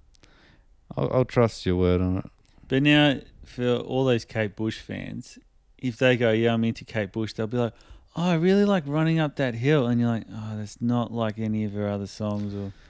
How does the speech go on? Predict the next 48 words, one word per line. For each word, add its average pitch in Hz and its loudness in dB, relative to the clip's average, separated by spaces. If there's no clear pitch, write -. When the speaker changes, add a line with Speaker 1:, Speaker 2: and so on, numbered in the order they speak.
Speaker 1:
I 160 2
had 190 2
a 190 0
buddy 120 4
as 101 2
well 110 6
going, 110 2
"Yeah, 143 4
I'm 139 2
glad 139 2
Netflix 123 0
brought, 117 4
you 117 0
know, 107 0
Kate 113 -4
Bush 110 -4
to 113 -4
a 104 0
wider 104 0
audience." 98 -2
And 98 -8
I'm 104 -8
like, 95 -6
Speaker 2:
That 160 -2
sounds 208 -4
like 143 0
he 110 -4
heard 110 0
that 104 -2
somewhere 104 -2
and 101 -2
he's 101 -4
like, 104 0
"I 107 -4
like 113 0
the, 107 -4
the 110 -6
vibe 107 -2
of 101 -4
that. 104 0
I'm 104 -2
gonna 104 -2
repeat 101 -6
it." 87 -10
Speaker 1:
Yeah, 120 -16
I 147 -12
don't 196 -8
know. 160 -6